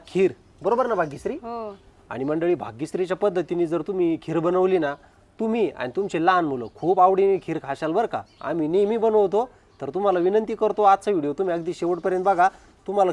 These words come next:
Speaker 1: खीर भरपूर म्हणजे भरपूर आवडणार.
Speaker 2: एक वाटी भरून खायची सोडून आपण दोन दोन वाट्या खीर खाऊ, अशी मस्त खीर बनवणार आहे आणि एकदम सोप्या पद्धतीने आणि कमी साहित्यामध्ये, आपल्या घरच्या आहे त्या साहित्यामध्ये. आता सध्या पितृपक्ष चालू आहे तर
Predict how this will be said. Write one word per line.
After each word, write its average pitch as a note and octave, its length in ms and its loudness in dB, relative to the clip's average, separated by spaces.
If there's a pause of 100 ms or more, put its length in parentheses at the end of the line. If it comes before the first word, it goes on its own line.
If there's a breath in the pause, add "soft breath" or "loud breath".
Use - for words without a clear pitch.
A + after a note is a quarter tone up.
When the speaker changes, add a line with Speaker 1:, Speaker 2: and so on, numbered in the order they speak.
Speaker 1:
खीर F#3 240 0
भरपूर D#3 420 -6
म्हणजे F3+ 220 -2
भरपूर C#3 400 0
आवडणार. C#3 460 2 (480 soft breath)
Speaker 2:
एक C#4 200 -6
वाटी E4 260 2
भरून D4+ 280 -2
खायची D4 280 -2
सोडून D#4+ 220 -4
आपण D4 320 -2
दोन D#4 180 -4
दोन E4 120 -4
वाट्या D#4+ 280 -4
खीर C#4+ 200 -6
खाऊ, D4 300 -4
अशी A#3+ 240 -10
मस्त C#4+ 280 -6 (100)
खीर B3 120 -8
बनवणार C#4+ 380 -4
आहे C#4+ 80 -2
आणि B3 280 -4
एकदम C#4 280 -4
सोप्या E4+ 300 -2
पद्धतीने D#4 580 -2 (460 soft breath)
आणि B3+ 180 -6
कमी F4 280 2
साहित्यामध्ये, D#4+ 680 0
आपल्या C4+ 420 0
घरच्या C4+ 360 -2
आहे B3+ 360 0
त्या B3+ 140 -4
साहित्यामध्ये. C4 640 -4 (340 soft breath)
आता C4+ 160 -4
सध्या D#4 320 0
पितृपक्ष F4+ 560 -4
चालू E4 320 0
आहे F4 200 2
तर C4 220 -2